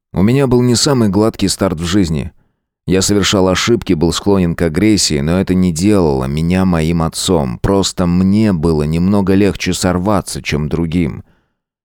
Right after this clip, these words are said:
Не обязательно быть хорошим или плохим. Но ты либо охотник, либо нет. Ретривер сел напротив мужчины и выронил ветку к его ногам. Пуля выбила щепу из дерева в двадцати футах за ними.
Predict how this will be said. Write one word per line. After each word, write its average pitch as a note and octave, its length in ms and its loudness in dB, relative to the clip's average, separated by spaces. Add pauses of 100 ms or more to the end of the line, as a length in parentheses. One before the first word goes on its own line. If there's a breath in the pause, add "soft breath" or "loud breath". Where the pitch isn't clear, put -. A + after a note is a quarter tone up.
Не F#2+ 120 0
обязательно A2+ 540 0
быть G2 200 0
хорошим G2+ 480 0
или E2+ 100 2
плохим. D#2+ 560 -4 (460)
Но F2+ 180 0
ты F2+ 480 0 (240)
либо E2+ 440 0
охотник, F#2+ 720 -4 (280)
либо E2 400 0
нет. D#2+ 440 -4 (760)
Ретривер G2 500 2
сел G#2 260 0
напротив F2+ 440 0
мужчины F#2+ 500 0
и - 20 2
выронил F2 400 2
ветку E2 360 0
к - 60 -16
его D#2 200 0
ногам. C#2 480 -4 (360)
Пуля G2 420 2 (160)
выбила F2+ 500 0
щепу G2+ 540 0
из E2 180 0
дерева E2+ 440 0
в C#2+ 100 -10
двадцати F2+ 420 -2
футах E2+ 460 -4
за E2+ 240 -2
ними. D#2+ 440 -2